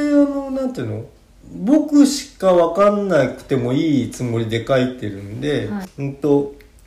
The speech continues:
Speaker 1: フレット数とバツですね。
Speaker 2: うん。なんか、ここでやるっていう。
Speaker 1: ええ、ええ、ええ。で、ボディも、ボディヒットも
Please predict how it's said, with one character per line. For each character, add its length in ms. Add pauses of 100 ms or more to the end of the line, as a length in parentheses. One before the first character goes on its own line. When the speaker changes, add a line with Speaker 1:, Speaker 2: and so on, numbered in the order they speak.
(240)
Speaker 1:
フ 120
レ 100
ッ 160 (120)
ト 140
数 200 (1120)
と 120
バ 240
ツ 200
で 100
す 200
ね。 160
Speaker 2:
う 20
ん。 560 (160)
な 100
ん 60
か、 60
こ 180
こ 80
で 140
や 140
る 100
っ 40
て 200
い 40
う。 40
Speaker 1:
え 20
え、 40
え 1300
え、 100
え 80
え。 220
で、 80
ボ 200
デ 100
ィ 220
も、 600 (420)
ボ 160
デ 120
ィ 20
ヒ 160
ッ 180
ト 100
も 540